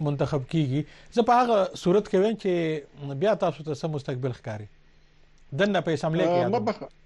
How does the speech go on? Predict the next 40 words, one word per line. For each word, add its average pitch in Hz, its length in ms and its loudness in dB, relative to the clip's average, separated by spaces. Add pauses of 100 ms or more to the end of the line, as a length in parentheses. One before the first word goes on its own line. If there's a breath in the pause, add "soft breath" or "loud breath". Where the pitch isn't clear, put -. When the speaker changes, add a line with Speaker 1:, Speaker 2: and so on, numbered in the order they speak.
(200)
Speaker 2:
هغې 202 300 4
باندې 226 200 4 (140)
داسې 208 240 2 (360)
قانوني 170 480 4 (220)
قدغن 156 380 4
نشته. 113 260 -2
Speaker 1:
آه. 110 320 -2
Speaker 2:
دوی 165 160 8 (160)
تللی 190 220 4
شي، 262 100 2 (400)
Speaker 1:
مهم. 135 240 -6
Speaker 2:
ټول 180 300 6
خپل، 185 260 4 (220)
آه، 165 600 -2
حلب 170 240 4
جدولي 147 320 2
شي 208 80 2
هلته 220 240 2
کې 233 220 -2
په 175 80 2
اسمبلۍ 190 360 4
کې، 196 100 4 (240)
Speaker 1:
مهم. 135 220 -8 (100)
Speaker 2:
او 139 200 4
بیا 185 160 6 (140)
دوی 185 180 2
په 165 100 -4
خپله 185 200 2
باندې 165 200 2
کښېناستي 147 460 0 (100)
شي. 208 120 2 (140)
یو 143 140 4
کس 165 260 0
چې 151 160 0
څنګه 160 220 4 (160)
مخکې 165 220 -2
نه 151 80 6
عمران 143 260 4
خان 143 540 2
ټاکلی 190 260 4